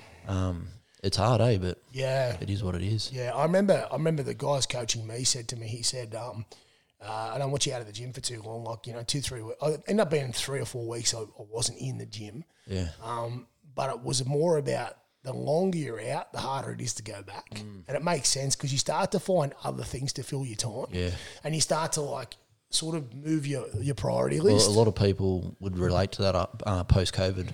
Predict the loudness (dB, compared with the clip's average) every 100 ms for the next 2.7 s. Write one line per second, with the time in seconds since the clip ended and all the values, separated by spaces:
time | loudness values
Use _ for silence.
0 | -8 -2 2 2 8 10 10 10 8 8
1 | 4 2 4 8 8 8 6 4 4 2
2 | -2 -4 -6 -2 2 2